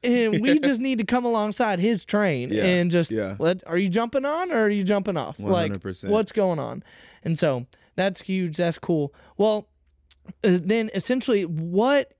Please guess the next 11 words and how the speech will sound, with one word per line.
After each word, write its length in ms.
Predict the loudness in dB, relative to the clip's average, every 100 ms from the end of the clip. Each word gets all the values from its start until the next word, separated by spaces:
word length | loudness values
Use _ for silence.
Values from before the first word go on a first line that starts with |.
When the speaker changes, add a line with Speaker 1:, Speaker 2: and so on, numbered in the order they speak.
| -2
Speaker 1:
is 440 | 2 4 2 0 -2
anything 380 | -2 0 2 2
that 220 | 2 0
you 60 | 0
would 120 | 2
like 180 | 0 -2
to 120 | -2
encourage 480 | -4 -2 -2 -2 -6 -16 -14
the 80 | -4
church, 440 | 0 0 0 -6 -6
Christians, 640 | -2 -2 0 -2 0 -4